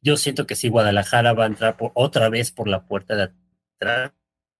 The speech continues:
como se ha acostumbrado en, en los últimos años, ¿no? A entrar a liguilla por, por la puerta de atrás. Eh, sin embargo, sí, como bien apuntas, veo un, eh, un avance,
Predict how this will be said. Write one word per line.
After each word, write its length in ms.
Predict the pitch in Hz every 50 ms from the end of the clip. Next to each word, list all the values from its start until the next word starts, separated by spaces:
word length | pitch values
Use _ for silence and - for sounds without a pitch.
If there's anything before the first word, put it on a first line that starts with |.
| _ - - - _ _ _ _ _
como 280 | 143 104 95 98 98
se 160 | - - 123
ha 60 | 139 185
acostumbrado 880 | - - _ - - - - 104 95 95 95 110 110 113 113 107 107
en, 280 | 104 98 95 92 90 - -
en 120 | 104 104
los 160 | 101 101 -
últimos 420 | 123 120 - 117 104 95 92 - -
años, 320 | 113 113 123 131 135 117
¿no? 100 | 104 113
A 40 | 135
entrar 300 | 131 - 110 107 - _ _ _ _ _
a 100 | _ 107
liguilla 380 | 101 98 87 101 98 104 101 92
por, 140 | - 92 90 95 -
por 120 | - 98
la 100 | 98 95
puerta 220 | - - - - 117
de 60 | 117
atrás. 340 | 120 123 156 165 180 165 - - - - - - - - - _ _
Eh, 320 | 135 135 143 143 147 147
sin 220 | 147 - 147 135 123
embargo, 380 | 123 120 123 135 143 147 156 156
sí, 380 | - - 139 135 135 139 135 -
como 180 | 117 104 107 104
bien 180 | 117 123 131
apuntas, 480 | 139 127 - 147 151 147 147 143 143 127
veo 300 | 120 120 120 120 120 120
un, 520 | 120 120 123 123 123 123 123 123 123 - _ - - _ _ _ _
eh, 300 | - 101 101 98 98 - _
un 140 | 143 147 143
avance, 680 | 131 120 135 135 139 139 131 - - 120 123 135 -